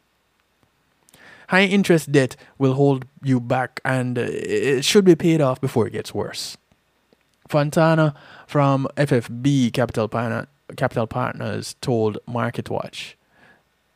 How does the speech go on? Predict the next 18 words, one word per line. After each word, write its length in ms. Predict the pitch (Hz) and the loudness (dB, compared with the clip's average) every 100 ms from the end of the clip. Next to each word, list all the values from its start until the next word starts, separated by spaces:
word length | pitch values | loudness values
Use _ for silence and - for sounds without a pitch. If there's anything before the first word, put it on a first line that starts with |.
| _ _ _ | _ _ _
quote, 460 | - 135 78 - - _ _ _ _ _ _ - | 2 2 2 -8 -20 _ _ _ _ _ _ -4
"I'd 200 | 156 165 | -2 2
recommend 560 | 226 254 202 185 165 | 2 2 0 0 -6
prioritizing 720 | - 165 139 - 123 120 117 | -4 0 0 0 -4 -2 -6
paying 280 | - 139 120 | -6 -4 -2
off 280 | 110 117 - | -4 -6 -6
any 280 | - 196 190 | -4 0 0
high 280 | 185 - 175 | -2 -4 -6
interest 520 | - 143 139 110 - | -4 -6 -4 -4 -4
credit 260 | - 120 - | -6 -6 -6
card 300 | 110 104 - - - _ | -6 -6 -8 -20 -20 _
that 200 | 127 110 | -2 -2
carries 320 | - 131 127 | -2 -2 -2
a 80 | 120 | -4
balance 600 | 120 131 123 107 107 - | -4 -4 -2 -4 -8 -10
month 380 | 120 110 110 _ | -6 -6 -8 _
to 80 | 107 | -12
month." 540 | 113 113 107 - - | -8 -8 -10 -18 -20